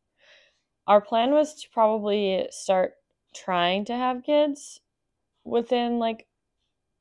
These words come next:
we said, like, a year after we got married. So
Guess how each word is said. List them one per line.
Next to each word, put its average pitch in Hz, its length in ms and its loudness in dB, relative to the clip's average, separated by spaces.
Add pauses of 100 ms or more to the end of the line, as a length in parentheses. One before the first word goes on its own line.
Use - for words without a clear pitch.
we 254 180 -2
said, 277 220 0
like, 262 220 2
a 254 40 4
year 185 460 2
after 175 480 0
we 175 140 -4
got 175 300 0 (300)
married. 196 540 -2 (800)
So 196 1000 6